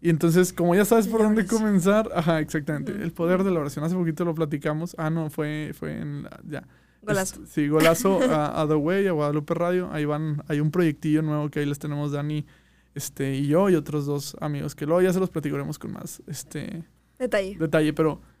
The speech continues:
Speaker 1: bueno, hablamos de eso, de la oración, o sea, y ya sabes que es por ahí, pero para la oración involucra voluntad, involucra entrega, involucra tiempo, involucra muchas cosas que a veces no se lo queremos dar al Señor.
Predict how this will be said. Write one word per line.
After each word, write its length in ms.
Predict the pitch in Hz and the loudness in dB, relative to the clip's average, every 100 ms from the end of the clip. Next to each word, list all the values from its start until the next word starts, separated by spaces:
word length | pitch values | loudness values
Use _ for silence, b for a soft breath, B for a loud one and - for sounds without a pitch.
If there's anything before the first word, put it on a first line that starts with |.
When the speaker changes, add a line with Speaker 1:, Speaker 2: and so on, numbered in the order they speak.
| b b _ | b b _
Speaker 1:
bueno, 200 | 175 202 | 2 4
hablamos 320 | 165 156 190 | 6 6 4
de 80 | 180 | 4
eso, 160 | 185 196 | 4 4
de 80 | 165 | 2
la 100 | 151 | 2
oración, 420 | 151 - 208 202 | 0 0 2 2
o 60 | |
sea, 300 | 160 156 151 - | 2 2 0 -2
y 120 | - 160 | -2 2
ya 100 | 165 | 4
sabes 160 | 190 | 2
que 80 | - | 0
es 60 | 190 | 0
por 160 | 214 | 4
ahí, 260 | 208 214 226 - b b - | 6 6 2 -4 b b 2
pero 320 | 220 226 214 | 6 6 2
para 300 | - 165 147 | -2 -2 0
la 140 | 151 | 2
oración 400 | 160 160 147 156 | 4 4 2 0
involucra 680 | 170 185 175 165 165 175 185 | 2 4 6 4 4 2 2
voluntad, 680 | 175 156 156 151 160 165 165 | 2 2 2 4 6 8 8
involucra 840 | 165 156 151 147 143 165 160 160 151 B - | 6 2 0 0 0 2 4 4 0 B -4
entrega, 580 | 156 151 170 175 170 | -2 4 6 6 6
involucra 560 | 165 165 156 151 143 160 | 4 2 2 0 0 0
tiempo, 460 | 156 180 196 185 170 | 4 6 6 4 2
involucra 380 | 160 147 147 165 | 0 -2 0 0
muchas 320 | 175 190 - | 0 0 -2
cosas 260 | 190 196 | -2 -2
que 140 | 185 185 | -2 -2
a 40 | |
veces 220 | 156 139 | -2 -2
no 120 | 151 147 | -6 -6
se 120 | 143 | -6
lo 80 | 143 | -8
queremos 380 | - 143 160 | -8 -6 -4
dar 100 | 156 | -2
al 80 | 147 | -2
Señor. 240 | 160 220 | -2 -6